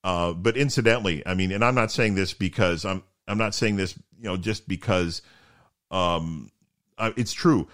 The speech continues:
These were some of the best people I ever worked for as far as how they treated me. But anyway, uh, when I got to the point where I was doing Cana-, having to worry about Canadian content because I'm helping to generate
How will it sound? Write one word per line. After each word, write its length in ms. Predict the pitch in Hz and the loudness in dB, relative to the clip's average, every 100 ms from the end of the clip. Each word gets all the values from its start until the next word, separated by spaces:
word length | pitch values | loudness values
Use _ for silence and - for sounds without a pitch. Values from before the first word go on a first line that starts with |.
| - - | -14 0
These 240 | 127 127 | 0 2
were 140 | 123 | 0
some 220 | 117 135 107 | 0 0 0
of 60 | |
the 60 | 90 | 0
best 280 | 117 117 - | 0 -2 0
people 420 | 113 104 98 - | 0 0 -2 0
I 200 | 104 107 | 0 0
ever 180 | 101 95 | 0 2
worked 320 | 87 85 82 | 2 0 -2
for 380 | - 82 69 - - | -8 -6 -6 -10 -10
as 140 | 90 | -8
far 220 | - 98 | 0 0
as 100 | 87 | 0
how 120 | - 90 | 0 -2
they 120 | 85 | -2
treated 440 | - 104 92 87 | -4 -4 -2 -2
me. 200 | 76 69 | -4 -6
But 160 | 82 110 | -2 0
anyway, 400 | 143 123 80 69 - - - _ - | 2 0 0 -4 -12 -20 -20 _ 0
uh, 300 | 120 117 107 - - _ _ _ | 2 2 0 -8 -20 _ _ _
when 200 | 131 139 | -2 2
I 100 | 185 | 2
got 240 | 196 196 | 2 2
to 80 | 180 | 0
the 80 | 160 | -2
point 400 | 131 139 131 107 | 0 0 0 0
where 120 | 113 | 2
I 80 | 147 | 2
was 180 | 160 95 | 0 -2
doing 300 | 92 127 120 | 0 0 2
Cana-, 280 | 127 110 - | 2 2 0
having 240 | 92 123 156 | 0 0 2
to 80 | |
worry 160 | 123 120 | 2 4
about 220 | 107 101 | 2 0
Canadian 400 | - 107 101 92 | 0 2 2 -2
content 520 | 95 101 98 101 76 | -2 -2 0 -2 -2
because 300 | 92 87 98 | -4 -2 -2
I'm 100 | 101 | -2
helping 320 | 90 117 156 131 | -2 -2 -2 -4
to 60 | |
generate 460 | 85 85 104 104 | -4 0 2 0